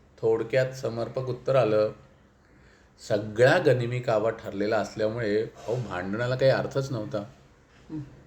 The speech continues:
नियम चौथा, आठवड्याची भाजी आणून ठेवायची नाही. रोज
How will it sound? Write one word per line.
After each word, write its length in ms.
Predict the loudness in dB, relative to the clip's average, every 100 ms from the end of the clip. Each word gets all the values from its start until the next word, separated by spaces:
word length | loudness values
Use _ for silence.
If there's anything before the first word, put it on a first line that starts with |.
| -20 -20 -20 -20 -20 -20 -6
नियम 380 | 2 4 4 4
चौथा, 600 | 4 4 2 0 0 -2 -12 -20 -20 -20 -20 -20 -20 _ 0
आठवड्याची 540 | 4 6 6 6 2
भाजी 340 | 2 2 2
आणून 380 | -2 -2 -2 -4
ठेवायची 440 | 0 2 2 2 0
नाही. 580 | 2 4 2 -2 -6 -12 -2
रोज 300 | 2 2